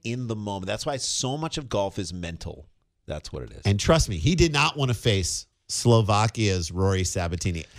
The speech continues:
Speaker 2: South African-born Slovakia's
Speaker 1: Rory
Speaker 2: Rory
Speaker 1: Sabatini.
Speaker 2: Sabatini.
Speaker 1: So apparently Sabatini's wife, who
Speaker 2: Was
Speaker 1: was
Speaker 2: his
Speaker 1: his caddy
Speaker 2: caddy.
Speaker 1: for these Olympics. We'll get to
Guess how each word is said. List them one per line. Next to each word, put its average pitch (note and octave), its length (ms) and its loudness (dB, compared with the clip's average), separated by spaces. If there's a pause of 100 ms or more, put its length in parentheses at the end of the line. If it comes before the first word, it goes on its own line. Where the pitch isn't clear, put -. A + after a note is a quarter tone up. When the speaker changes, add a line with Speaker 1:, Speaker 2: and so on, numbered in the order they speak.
Speaker 2:
South G3+ 540 4
African-born A#3 1000 2
Slovakia's D#3 1120 2 (100)
Speaker 1:
Rory G#2 420 -2
Speaker 2:
Rory C#3+ 420 4
Speaker 1:
Sabatini. A#2 520 -2
Speaker 2:
Sabatini. F#2 360 -2
Speaker 1:
So A2 360 -2 (100)
apparently C#3+ 600 -2
Sabatini's A#2+ 680 -2
wife, B2 320 -2
who A#2 400 -4 (140)
Speaker 2:
Was A#2 220 4
Speaker 1:
was E3+ 120 4
Speaker 2:
his G#3 160 2
Speaker 1:
his G3+ 140 -4
caddy F#3+ 460 2 (180)
Speaker 2:
caddy. A2 120 -16
Speaker 1:
for B2 200 -6
these A#2 280 -4
Olympics. G2 500 -4
We'll C3+ 140 -2
get G#3 320 -2
to G3+ 140 -2